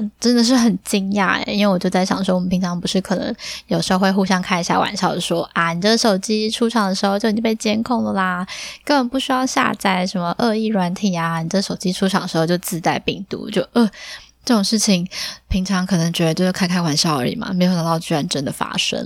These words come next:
了。事情呢，是国家通讯传播委员会，N C C这礼拜就是突然向媒体就是发布消息说，台湾大自有品牌的手机有资安的疑虑，有一批手机呢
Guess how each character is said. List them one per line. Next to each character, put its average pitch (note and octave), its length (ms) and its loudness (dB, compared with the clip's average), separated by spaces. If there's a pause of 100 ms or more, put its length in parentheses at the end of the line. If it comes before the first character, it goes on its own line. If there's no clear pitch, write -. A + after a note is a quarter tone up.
了。 - 200 -6 (540)
事 C#4+ 200 2
情 A3 200 2
呢， F#3+ 240 0
是 G3 220 0
国 F#3 180 0
家 F3+ 160 0
通 F3+ 200 -4
讯 F3+ 180 -2
传 F3 160 -2
播 E3 160 -2
委 - 140 0
员 - 180 -6
会 - 320 -2
，N E3+ 180 0
C E3 280 -4
C D#3 260 -4
这 E3 220 0
礼 - 160 -6
拜 - 180 -4
就 - 140 -4
是 D3 60 -2
突 - 180 -6
然 F3 160 -2
向 D#3+ 200 0
媒 - 200 -2
体 - 180 -4
就 - 100 -4
是 - 80 0
发 - 240 -2
布 - 220 -4
消 - 300 -2
息 - 320 -2
说， - 360 -2 (320)
台 - 140 -2
湾 F3 180 0
大 F3+ 280 2
自 F3+ 160 -2
有 F3 120 0
品 F#3 200 -4
牌 - 120 -6
的 - 120 -4
手 F3 220 0
机 F#3+ 260 -4
有 F3 160 0
资 B3 380 0
安 A#3+ 220 0
的 A#3+ 140 2
疑 G3+ 300 2
虑， A3 420 2 (360)
有 G3+ 140 2
一 G#3+ 60 0
批 B3+ 160 2
手 A#3 240 2
机 G#3 240 0
呢 G#3 420 2